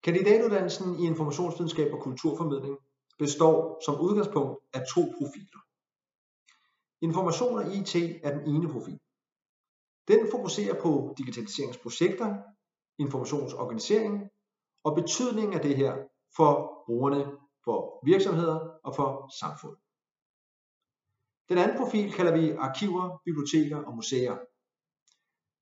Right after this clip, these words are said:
Den fokuserer på kulturelle formidlingsprojekter,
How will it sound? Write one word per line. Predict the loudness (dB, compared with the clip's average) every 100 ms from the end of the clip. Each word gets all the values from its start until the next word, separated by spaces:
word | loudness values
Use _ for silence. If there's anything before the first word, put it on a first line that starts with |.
| 6
Den | 6 6
fokuserer | 0 0 0 -2 -2 0
på | 2 2 0
kulturelle | -2 0 0 0 -2
formidlingsprojekter, | -2 -2 -2 -4 -4 -2 -4 -6 -8